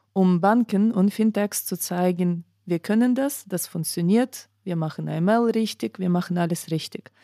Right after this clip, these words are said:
Weil das große Geschäft nach wie vor sehe ich als, äh, einer der Co-Founder von Smart Valor, in dem, dass wir Banken und Fintechs helfen, diesen Produkt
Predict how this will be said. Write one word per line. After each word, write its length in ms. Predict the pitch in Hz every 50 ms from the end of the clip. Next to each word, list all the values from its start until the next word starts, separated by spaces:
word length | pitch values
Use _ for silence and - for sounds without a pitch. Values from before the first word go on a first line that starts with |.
| - - _ _ _
Weil 140 | - 196 196
das 180 | 208 202 -
große 340 | - 240 294 359 - - 247
Geschäft 540 | 208 233 220 - - 214 214 214 - - -
nach 160 | 208 240 -
wie 80 | 262 233
vor 480 | 214 - - 208 202 196 190 185 - - - - -
sehe 380 | 175 170 180 180 175 175 180
ich 480 | 196 - 214 233 214 - - - - - -
als, 440 | 156 156 160 156 - - - -
äh, 20 | -
einer 440 | 170 175 180 - 175 175 170 165 156
der 180 | - 160 156
Co-Founder 580 | - - - 202 - - - 170 170 170 165 170
von 180 | - - 190
Smart 360 | 170 - - 170 165 - - 170
Valor, 260 | 170 165 175 185 190 185 - _ _ - - - _ _ _ _ _ _ _ _ _
in 260 | - 202 196 190 175
dem, 300 | 208 208 208 202 196 190
dass 320 | 185 190 180 - - 185
wir 220 | 180 185 180 180 175
Banken 480 | 160 175 180 196 196 190 - 190 175
und 140 | 170 170 165
Fintechs 680 | - - 196 196 190 - 170 170 - - - - - - _ _ _
helfen, 540 | _ - - 180 180 180 175 - - 170 165
diesen 320 | 151 180 180 165 175 170 165
Produkt 800 | - - 165 151 147 180 180 - - - - - - - -